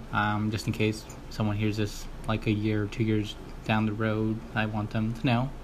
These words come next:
when I did this podcast. If there's some background noise going on,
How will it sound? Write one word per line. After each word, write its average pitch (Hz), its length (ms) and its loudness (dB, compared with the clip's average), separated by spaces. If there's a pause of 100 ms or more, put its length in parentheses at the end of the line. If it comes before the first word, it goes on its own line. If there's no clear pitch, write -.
(580)
when 127 100 4
I 120 100 6
did 120 140 2
this 120 140 0
podcast. 113 560 2 (460)
If 135 100 0
there's 143 140 0
some 143 100 2
background 139 480 4
noise 127 240 2
going 127 240 2
on, 127 260 2